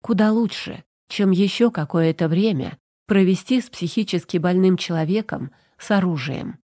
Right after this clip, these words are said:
Насколько поняла Лилия, они пришли именно к этому выводу. "Мне плохо. Хочется есть и пить. Голова болит". "Мне тоже плохо, любимая".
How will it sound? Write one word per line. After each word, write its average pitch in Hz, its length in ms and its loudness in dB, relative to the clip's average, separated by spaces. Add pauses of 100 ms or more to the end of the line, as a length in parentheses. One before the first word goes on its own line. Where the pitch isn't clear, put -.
(220)
Насколько 190 540 0
поняла 165 380 0
Лилия, 180 560 -2 (320)
они 262 240 2
пришли 226 540 -2
именно 156 260 0
к 165 100 -6
этому 170 360 -2
выводу. 135 580 -4 (400)
"Мне 262 240 4
плохо. 160 540 -6 (340)
Хочется 269 480 -4
есть 233 400 -2
и 175 60 -6
пить. - 420 -8 (480)
Голова 254 460 2
болит". 139 480 -6 (480)
"Мне 240 240 4
тоже 247 320 -2
плохо, 147 400 -4
любимая". 139 680 -4